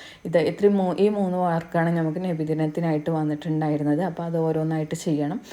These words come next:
ആയതായത് ഹസ്ബൻഡും മക്കളും കൂടി ഫ്രിഡ്ജിലേക്ക് വെക്കുന്നുണ്ട് കേട്ടോ. അപ്പോൾ ഇതിൽ നമുക്ക് സ്റ്റിക്കർ ഒട്ടിക്കാനുള്ളത്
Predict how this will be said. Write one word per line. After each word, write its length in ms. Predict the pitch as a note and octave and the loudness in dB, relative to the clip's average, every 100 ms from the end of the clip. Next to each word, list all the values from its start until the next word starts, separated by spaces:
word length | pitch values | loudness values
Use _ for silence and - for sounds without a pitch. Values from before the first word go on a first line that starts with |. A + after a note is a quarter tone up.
| - - - - - | -18 -18 -16 -18 -6
ആയതായത് 640 | F3 F3 F3 G3 F3 E3 A#3 D4 | 2 4 6 6 6 2 2 0
ഹസ്ബൻഡും 540 | - E3 D3+ E3 E3 F3 | -2 -2 0 0 0 0
മക്കളും 340 | E3 E3 D#3+ | -2 0 2
കൂടി 220 | D#3 E3 C#4 - - - | 2 2 0 -2 -14 -8
ഫ്രിഡ്ജിലേക്ക് 460 | - D3+ E3+ E3 E3+ | -4 -2 -2 -2 -2
വെക്കുന്നുണ്ട് 380 | D#3 D3+ D3+ D3 | -2 -2 0 0
കേട്ടോ. 200 | C#3 D3 - - - - | -2 -8 -12 -20 -20 -20
അപ്പോൾ 220 | - G3+ G3+ - | -2 2 4 2
ഇതിൽ 260 | G3+ A3 A#3 | 2 6 6
നമുക്ക് 340 | A#3+ G#3+ G#3 A3+ A#3 - | 6 2 4 4 4 -2
സ്റ്റിക്കർ 380 | - G3+ G#3 A3 | -2 0 4 4
ഒട്ടിക്കാനുള്ളത് 680 | A3 - - G3+ G3 F#3 | 4 0 0 0 0 0